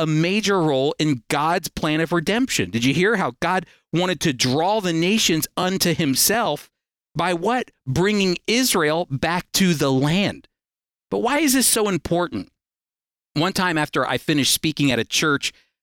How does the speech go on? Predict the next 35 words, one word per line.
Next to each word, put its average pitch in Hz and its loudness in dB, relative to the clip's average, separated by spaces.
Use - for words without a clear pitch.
on 139 0
the 131 0
land 143 0
of 120 -2
Israel 151 0
from 123 0
the 110 2
scriptures, - -2
a 131 -6
very 185 0
nice 151 0
individual 127 0
approached 123 -2
me 113 2
and 113 0
he 113 2
said, 120 0
uh, 127 -2
"Since - 0
when 196 -2
did 151 -4
God 185 -2
enter 170 0
into 160 -2
the 147 0
real 156 2
estate - -2
business?" 82 -2
Which 196 -2
was 226 0
his 254 2
way 226 2
of 175 0
saying 160 0
this. 110 0